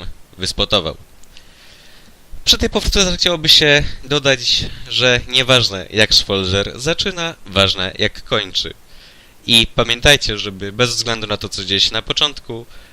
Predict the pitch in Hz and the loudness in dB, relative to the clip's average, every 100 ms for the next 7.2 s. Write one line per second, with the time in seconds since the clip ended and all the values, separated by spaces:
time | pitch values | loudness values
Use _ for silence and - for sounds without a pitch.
0 | - 113 98 95 98 - - 101 - 101 | -8 -6 -4 -2 -2 -4 -4 -4 -4 -6
1 | 98 101 82 82 - - - - - - | 0 0 0 -4 -10 -16 -20 -20 -20 -20
2 | - - - - - 113 151 127 113 - | -20 -20 -20 -20 -10 0 2 4 2 2
3 | 98 92 - - 110 104 - 110 104 98 | 0 -2 -6 -4 -4 -4 -4 -4 -6 -2
4 | 98 98 107 101 - 139 113 87 82 - | 0 0 -2 -4 2 2 2 -2 -16 -20
5 | - - - 107 95 62 104 107 127 - | -20 -20 -8 -4 -4 -4 -4 0 0 0
6 | 92 95 92 95 - 143 175 175 - 139 | -2 -4 -2 -2 -2 -4 -6 -4 -4 -4
7 | - | -6